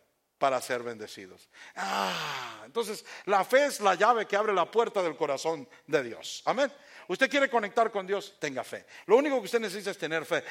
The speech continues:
Y algunos de ustedes dirán, "Pero es que yo no tengo mucha fe, ¿me entiende, pastor? Es difícil." Pero tenga fe, aunque sea un poquito, como un grano de mostaza, y va a ver los montes moverse. Amén. Mire, conexión es lo que buscamos. En la multitud la gente quiere ver conexión. Por ejemplo, este fin de semana fuimos a un concierto,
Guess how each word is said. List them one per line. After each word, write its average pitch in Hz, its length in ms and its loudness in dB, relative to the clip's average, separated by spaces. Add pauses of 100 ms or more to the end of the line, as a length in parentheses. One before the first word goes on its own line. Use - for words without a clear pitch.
(140)
Y 190 60 2
algunos 220 240 6
de - 20 6
ustedes 240 180 2
dirán, 226 180 0
"Pero 247 140 2
es 247 60 -10
que 262 100 -6
yo 254 100 0
no 254 100 0
tengo 247 220 -2
mucha 247 300 -2
fe, 254 460 0
¿me 208 120 -8
entiende, 233 360 -4
pastor? 233 420 2 (240)
Es 214 140 0
difícil." 202 500 -6
Pero 208 180 -12
tenga 226 320 -4
fe, 226 120 -4
aunque 214 220 -6
sea 226 120 -4
un 214 60 -10
poquito, 202 360 -8
como 180 180 -8
un 190 60 -12
grano 185 280 -4
de 143 60 -8
mostaza, 131 580 0 (240)
y 131 80 -8
va 151 100 2
a 156 40 4
ver 160 100 2
los 143 140 -2
montes 151 360 -6
moverse. 117 360 -8
Amén. 226 260 -4 (920)
Mire, 160 400 -2
conexión 202 580 4
es 262 60 6
lo 220 100 4
que 196 100 -2
buscamos. 143 600 -4 (320)
En 208 120 4
la 220 80 10
multitud 220 500 0
la 208 120 2
gente 220 220 -2
quiere 208 180 -2
ver 196 160 -2
conexión. 156 460 -6
Por 160 120 -2
ejemplo, 175 260 -4
este 165 200 -6
fin 202 140 -10
de 196 80 -10
semana 185 340 -4
fuimos 185 300 -10
a 185 40 -12
un 185 60 -14
concierto, 156 680 -10